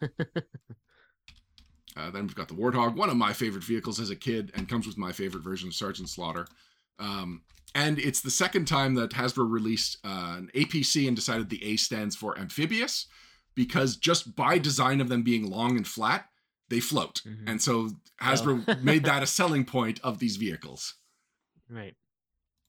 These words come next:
Speaker 1: A P C normally stands for
Speaker 2: Armored,
Speaker 1: armored
Speaker 2: yes.
Speaker 1: personnel carrier. Right? Yeah, okay. Yeah.
Speaker 2: Yeah, well, in this case, it's the A I F V, which is the Amphibious
Speaker 1: Oh, yeah.
Speaker 2: Infantry Fighting Vehicle.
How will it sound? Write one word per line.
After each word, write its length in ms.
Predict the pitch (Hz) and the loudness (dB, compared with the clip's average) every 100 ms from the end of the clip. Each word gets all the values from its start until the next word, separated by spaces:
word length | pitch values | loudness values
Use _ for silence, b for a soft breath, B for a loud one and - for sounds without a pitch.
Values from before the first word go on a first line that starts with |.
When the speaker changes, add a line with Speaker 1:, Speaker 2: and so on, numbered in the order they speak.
| _ _ _ - _ _ _ | _ _ _ -20 _ _ _
Speaker 1:
A 120 | - 190 | -8 -6
P 120 | 220 | -6
C 200 | - 185 | -4 -6
normally 460 | 135 151 175 151 131 | -2 0 0 0 -4
stands 200 | 127 - | -6 -8
for 120 | 120 | -2
Speaker 2:
Armored, 220 | - 143 | 2 2
Speaker 1:
armored 180 | 101 85 - | 0 -6 0
Speaker 2:
yes. 240 | 123 - - | 0 0 -4
Speaker 1:
personnel 160 | 80 - | -8 -14
carrier. 320 | 95 82 117 | -16 -16 -16
Right? 160 | 120 120 | -14 -10
Yeah, 140 | 131 | -10
okay. 220 | 127 87 92 _ | -10 -12 -14 _
Yeah. 80 | 98 101 107 _ _ _ _ _ - | -20 -20 -20 _ _ _ _ _ -10
Speaker 2:
Yeah, 100 | 101 139 | -4 0
well, 160 | 160 | 2
in 60 | 151 | 4
this 100 | 165 | 4
case, 180 | 165 143 | 2 2
it's 180 | - - 123 | -2 -6 -4
the 280 | 110 107 - | -2 -2 0
A 160 | 131 113 | 2 4
I 380 | 113 113 107 - | 2 2 -2 -4
F 260 | 110 - - | -6 -6 -10
V, 400 | 95 123 98 78 | -6 -2 0 -2
which 220 | 80 92 95 | -4 -6 -6
is 140 | 82 | -6
the 200 | 92 90 | -6 -6
Amphibious 600 | 98 95 - 147 143 135 | -6 -4 -2 0 2 0
Speaker 1:
Oh, 40 | - | 0
yeah. 60 | 143 | -2
Speaker 2:
Infantry 380 | - 123 135 | -2 -2 0
Fighting 420 | 117 123 113 95 78 | 0 0 0 -2 -6
Vehicle. 400 | 73 - 60 | -8 -10 -18